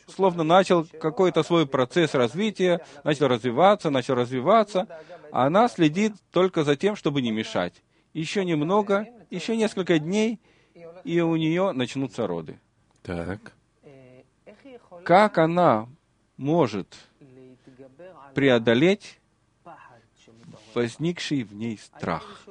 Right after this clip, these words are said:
Speaker 1: Был своего рода статус-кво, который, однако, изменяется изо дня в день, из недели в неделю, из месяца в месяц, но должен произойти какой-то переворот, какая-то метаморфоза. Как она может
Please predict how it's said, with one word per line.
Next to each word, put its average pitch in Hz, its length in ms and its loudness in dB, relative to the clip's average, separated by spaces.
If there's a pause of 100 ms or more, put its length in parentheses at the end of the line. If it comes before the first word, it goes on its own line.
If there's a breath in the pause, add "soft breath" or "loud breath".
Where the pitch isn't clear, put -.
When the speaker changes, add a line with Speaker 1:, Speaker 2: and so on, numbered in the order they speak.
(500)
Speaker 1:
Был 196 360 4
своего 165 400 2
рода 180 200 2
статус-кво, 143 920 0
который, 214 320 2
однако, 202 440 0 (240 loud breath)
изменяется 175 720 4
изо 147 260 2
дня 147 220 4
в 120 80 -4
день, 175 340 0
из 135 140 -4
недели 131 340 -2
в 110 60 -4
неделю, 139 380 0
из 120 100 -4
месяца 131 380 -4
в 101 60 -8
месяц, 175 320 -8 (340 loud breath)
но 127 120 -2
должен 175 440 0
произойти 180 340 -4
какой-то 185 380 2
переворот, 190 640 4
какая-то 160 380 0
метаморфоза. 160 1040 0 (880 loud breath)
Как 208 280 2
она 185 200 0
может 190 600 0